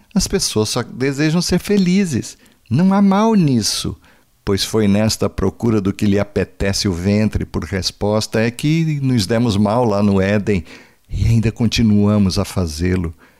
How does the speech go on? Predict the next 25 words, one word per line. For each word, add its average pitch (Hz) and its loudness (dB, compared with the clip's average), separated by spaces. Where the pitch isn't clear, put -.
Pois 143 0
eu 107 2
bem 101 0
me 98 2
lembro 101 2
da 95 -2
ordem 101 0
da 95 0
minha 98 4
avó 95 -2
Rosalina, 98 0
portuguesa 110 -2
de 101 -2
Trás-os-Montes, 101 0
que - -4
sempre 117 -2
me 107 2
lembrava: 107 0
"Rubinho, 107 2
meu 104 4
neto 104 0
querido, 98 -2
manda 113 2
quem 110 0
pode 107 -2